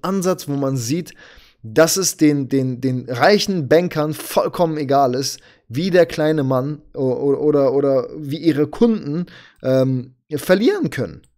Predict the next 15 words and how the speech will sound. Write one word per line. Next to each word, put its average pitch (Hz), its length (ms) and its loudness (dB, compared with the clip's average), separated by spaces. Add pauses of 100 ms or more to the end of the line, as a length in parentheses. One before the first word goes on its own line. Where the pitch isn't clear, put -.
(440)
Weil 156 200 0
er 196 160 -2
ist, 220 260 -2
wenn 175 180 0
er 202 100 4
so 202 140 0
felsenfest 196 560 0
davon 165 220 -4
überzeugt 127 440 -2
ist, 117 100 -6
dass 143 120 -2
seine 151 200 -2
Kunden 147 240 -8
verlieren 120 380 -6
können, - 260 -18